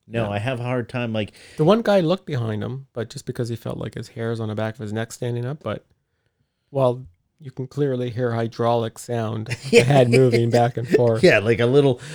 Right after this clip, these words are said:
Speaker 1: a little thing is opening up and you hear, <laughs> I'm like,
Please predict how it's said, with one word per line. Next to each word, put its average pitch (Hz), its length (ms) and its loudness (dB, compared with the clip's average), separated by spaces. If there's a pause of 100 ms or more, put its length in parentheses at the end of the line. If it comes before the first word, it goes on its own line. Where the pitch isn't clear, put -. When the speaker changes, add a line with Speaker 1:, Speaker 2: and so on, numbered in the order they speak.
(120)
Speaker 1:
a 123 80 2
little 139 300 6
thing 131 280 2
is 117 200 2
opening 117 340 2
up 110 200 0
and 104 80 0
you 98 60 0
hear, 95 180 -2 (140)
<laughs> - 140 -18
I'm 143 1000 0
like, 120 180 0